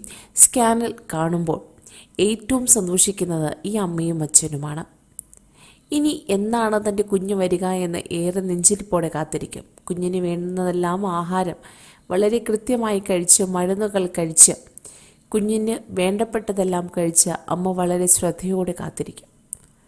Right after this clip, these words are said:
ഒടുവിൽ കുഞ്ഞ് തങ്ങൾക്കരികിലെത്തുന്ന നിമിഷം ഏതൊരു അച്ഛനും അമ്മയും ഏറ്റവും കൂടുതൽ സന്തോഷിക്കുന്നൊരു നിമിഷമാണ്.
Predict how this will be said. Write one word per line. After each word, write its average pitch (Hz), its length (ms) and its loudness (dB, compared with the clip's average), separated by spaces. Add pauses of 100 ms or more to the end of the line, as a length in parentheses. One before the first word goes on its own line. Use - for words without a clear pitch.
(560)
ഒടുവിൽ 196 320 4 (160)
കുഞ്ഞ് 214 300 0
തങ്ങൾക്കരികിലെത്തുന്ന 196 1040 -2
നിമിഷം 170 440 0 (600)
ഏതൊരു 220 500 2 (100)
അച്ഛനും 180 460 2
അമ്മയും 165 420 -4 (200)
ഏറ്റവും - 600 -4
കൂടുതൽ 170 360 -6
സന്തോഷിക്കുന്നൊരു 151 840 -2
നിമിഷമാണ്. 156 540 -6